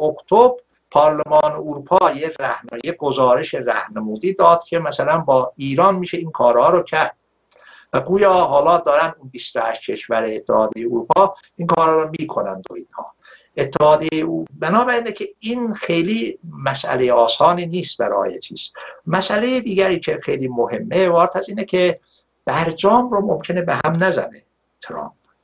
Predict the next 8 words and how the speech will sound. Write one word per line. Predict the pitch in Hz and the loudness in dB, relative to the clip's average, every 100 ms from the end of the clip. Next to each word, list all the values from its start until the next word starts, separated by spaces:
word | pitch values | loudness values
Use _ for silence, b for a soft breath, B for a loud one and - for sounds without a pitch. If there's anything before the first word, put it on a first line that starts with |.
| _ b b 120 | _ b b -4
و | 127 | -2
حتی | 185 208 220 | 0 0 0
بعداً | 170 147 185 202 | 2 0 0 -2
تغییر | - 160 165 240 240 | -2 -2 -2 -6 -8
پیدا | - - - - | -12 -14 -18 -20
بکنه | _ - - - _ | _ -20 -20 -20 _
ما-، | 190 82 | -16 -14
ماجرا، | - - - - | -12 -12 -12 -14